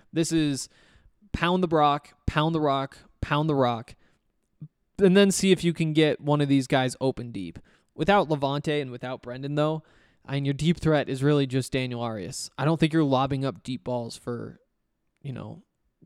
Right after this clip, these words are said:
Chase Penry, Montana Lamonius Craig, Ty Robinson. Um, I just, just doesn't seem like they're that type of receiver. But, and I say seem like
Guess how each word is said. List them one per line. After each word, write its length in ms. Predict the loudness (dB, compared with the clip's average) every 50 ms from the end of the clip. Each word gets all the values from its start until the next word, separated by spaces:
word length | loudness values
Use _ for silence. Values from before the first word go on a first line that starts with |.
| -20 -16 -6
Chase 260 | -2 0 0 0 -2
Penry, 520 | -4 -4 -2 -2 -4 -4 -6 -10 -14 -12 -8
Montana 360 | -6 -4 -2 -2 -2 0 0
Lamonius 400 | 0 0 0 0 0 -2 -4 -4
Craig, 440 | -4 -2 -2 -2 -2 -4 -8 -10 -16 _ _ _ _ _ _ -8
Ty 200 | -2 0 2 2
Robinson. 640 | 2 2 2 0 -2 -4 -6 -8 -10 -10 -12 -14 -14 _ _ _ _ _ _ _ -12
Um, 460 | -10 -8 -6 -6 -8 -8 -10 -12 -10 -8
I 80 | -8 -4
just, 480 | -2 -2 -4 -4 -6 -12 -14 -16 -20 -20 -12 -6
just 240 | -4 -4 -4 0 0
doesn't 240 | 0 0 0 -2 -6
seem 280 | -6 -6 -4 -4 -4
like 460 | -4 -4 -6 -6 -10 -14 -20 _ _ _ _ _ _ _ _ _ _ _ _ -20
they're 340 | -18 -10 -4 -2 -2 -2 -2
that 220 | -4 -6 -8 -6
type 220 | -6 -4 -4 -4
of 60 | -4 -8
receiver. 480 | -8 -8 -8 -8 -10 -10 -10 -14 -18 _ _ _ _ _ _ -2
But, 140 | 2 2 2
and 160 | 2 2 2
I 100 | 2 2
say 200 | 4 4 4 2
seem 400 | 2 -2 -2 0 0 2 2 0
like 320 | 0 -2 -4 -6 -10 _